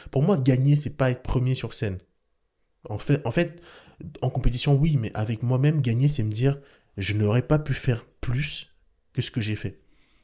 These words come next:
Et si je perds, ça veut dire que j'ai pas été honnête envers moi-même. C'est ça qui me fait peur, en fait, de me dire, euh, pendant un an de préparation, bah, j'ai pas suivi ma diète comme il fallait, je me suis pas entraîné suffisamment, j'ai pas été très sérieux sur mon sommeil,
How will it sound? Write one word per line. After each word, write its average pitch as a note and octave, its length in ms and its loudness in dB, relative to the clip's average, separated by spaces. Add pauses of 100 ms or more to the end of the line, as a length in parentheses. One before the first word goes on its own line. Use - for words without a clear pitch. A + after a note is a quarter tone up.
(160)
Et A2+ 60 -2
si C#3+ 180 2
je A#2 120 0
perds, D#3 540 2 (440)
ça - 140 -4
veut G2+ 100 0
dire B2 260 -2
que A#2+ 300 -6 (180)
j'ai F#2+ 140 -6
pas A2 160 0
été G2+ 180 -2
honnête G2+ 240 -4
envers F#2+ 220 -6
moi-même. F2+ 260 -8 (120)
C'est - 160 -14
ça D#3 140 0
qui D3 120 -8
me G#2 40 -6
fait G#2+ 120 -6
peur, F#2+ 260 -2
en F2+ 60 -8
fait, G2+ 140 -8
de G2 100 -8
me G2 80 -6
dire, A#2 180 -6 (440)
euh, F2+ 120 -10
pendant G2+ 340 -8
un B2 180 -2
an A#2+ 80 -2
de G#2+ 40 -8
préparation, A2+ 680 -6 (240)
bah, F#2+ 100 -6
j'ai F#2 140 -6
pas A2 160 -4
suivi G#2 260 -6
ma G2+ 140 -4
diète G#2 200 -6
comme G2+ 140 -4
il F#2+ 60 -8
fallait, G#2 400 -6 (120)
je - 120 -14
me F2 40 -12
suis - 120 -10
pas - 160 -4
entraîné G2+ 320 -4
suffisamment, G2+ 680 -6 (300)
j'ai F#2+ 160 -10
pas A2 140 -2
été G#2 200 -4
très - 160 -4
sérieux G#2 320 -2
sur G#2+ 160 -8
mon G#2+ 100 -6
sommeil, G#2+ 460 -6